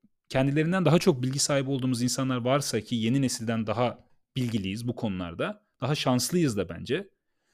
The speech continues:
O zaman bunu da paylaşmamız gerekiyor. Çünkü paylaşmazsak en nihayetinde o da gelip bizi ısıracak sonra.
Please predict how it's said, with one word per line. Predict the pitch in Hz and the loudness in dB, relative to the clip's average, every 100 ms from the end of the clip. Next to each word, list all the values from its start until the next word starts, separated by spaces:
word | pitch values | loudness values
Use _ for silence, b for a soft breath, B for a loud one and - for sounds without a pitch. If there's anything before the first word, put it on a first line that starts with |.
| _ - | _ 2
O | |
zaman | 139 180 190 180 | 4 6 6 4
bunu | 151 190 | 4 4
da | 165 | 4
paylaşmamız | - 113 107 - 98 92 | 4 2 0 -4 -6 -6
gerekiyor. | 90 87 - - 90 _ _ _ | -8 -10 -10 -16 -18 _ _ _
Çünkü | - 165 156 | -6 -2 2
paylaşmazsak | 147 139 151 147 208 240 - 190 214 - _ _ _ _ _ _ _ | 4 4 4 2 4 4 4 2 0 -4 _ _ _ _ _ _ _
en | 208 233 | 4 6
nihayetinde | 160 175 170 208 202 | 6 0 0 0 0
o | - 190 | 4 6
da | 196 | 6
gelip | 143 143 143 - | 6 2 0 -2
bizi | 127 151 | -2 -2
ısıracak | - - 123 107 104 | 0 0 0 0 -2
sonra. | - 87 - | -6 -12 -14